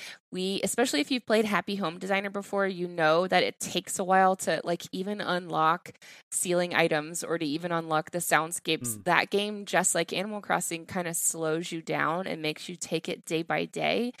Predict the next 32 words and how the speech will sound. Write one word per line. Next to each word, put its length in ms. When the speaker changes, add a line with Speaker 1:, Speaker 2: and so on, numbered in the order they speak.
Speaker 1:
Um, 460
so 160
the 80
same 300
thing 160
with 140
this 280
update. 500
It's 140
a 60
lot 360
of 160
items, 640
and 180
you 140
only 260
get 240
so 180
many 280
items 400
in 100
your 160
shop 320
each 300
day, 280
so 360
it's 160
not 180
like 220
you're 80
gonna 180
be 300